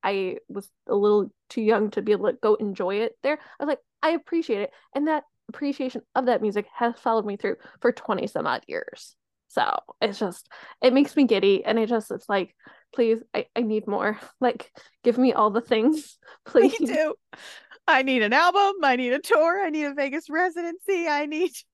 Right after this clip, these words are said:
Speaker 1: And it was, like,
Speaker 2: everything.
Speaker 1: like, best thing was even, like, after the Hot Ones episode, Tums, like, did a statement of, like, "You guys wanna do a tour? We'll be there.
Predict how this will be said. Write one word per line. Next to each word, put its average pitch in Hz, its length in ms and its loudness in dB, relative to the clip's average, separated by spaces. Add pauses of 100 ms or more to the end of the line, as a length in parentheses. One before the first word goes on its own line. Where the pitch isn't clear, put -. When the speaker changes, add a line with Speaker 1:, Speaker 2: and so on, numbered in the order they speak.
(140)
Speaker 1:
And 269 140 4
it 302 80 0
was, 339 100 0
like, 349 160 2
Speaker 2:
everything. - 1000 -10
Speaker 1:
like, 240 160 -4
best 254 280 -2
thing 262 160 0
was 269 120 -4
even, 240 240 -4
like, 208 280 -6
after 233 300 0
the 240 80 -6
Hot 202 280 -6
Ones 233 240 -8
episode, 247 360 -4 (280)
Tums, 247 640 -2
like, 254 240 -2
did 262 180 -2
a 294 60 -4
statement 262 640 -6
of, 240 120 -6
like, 233 180 -4 (600)
"You 240 120 -4
guys 277 180 2
wanna 262 200 2
do 254 120 4
a 233 60 4
tour? 254 260 -2 (200)
We'll 233 220 -6
be 220 180 -8
there. 156 380 -2